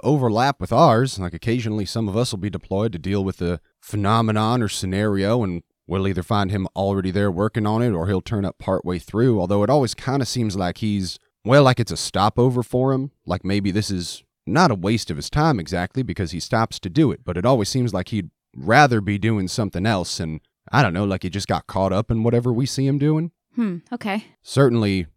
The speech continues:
Speaker 1: not a talkative fellow, though. Again, I don't think I know anybody who's ever actually spoken with him,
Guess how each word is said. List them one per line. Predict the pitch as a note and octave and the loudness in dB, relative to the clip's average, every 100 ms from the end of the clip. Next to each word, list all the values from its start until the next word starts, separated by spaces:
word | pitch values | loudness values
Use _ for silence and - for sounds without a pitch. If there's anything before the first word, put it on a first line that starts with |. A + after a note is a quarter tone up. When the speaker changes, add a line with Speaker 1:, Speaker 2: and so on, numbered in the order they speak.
| _ | _
Speaker 1:
not | - G#2+ | 0 0
a | F2+ | 2
talkative | G2+ E2+ D2+ C#2 | 0 0 -2 -6
fellow, | - D#2+ C#2+ | -6 -4 -4
though. | D2+ C2 | -6 -8
Again, | D#2 F2 | -6 -4
I | E2 F2+ | -2 -2
don't | E2 | -2
think | - E2+ | -4 -2
I | F#2 | -2
know | G2 F#2+ | 0 0
anybody | G2 F2+ F2+ D#2+ | -2 -2 -2 -2
who's | E2+ E2+ | -4 -4
ever | D#2+ | -4
actually | E2+ D#2+ - D#2 | -4 -6 -10 -10
spoken | - G#2 F2+ E2+ | -6 -4 -4 -4
with | D#2 D#2+ | -8 -8
him, | D2+ D2+ | -10 -12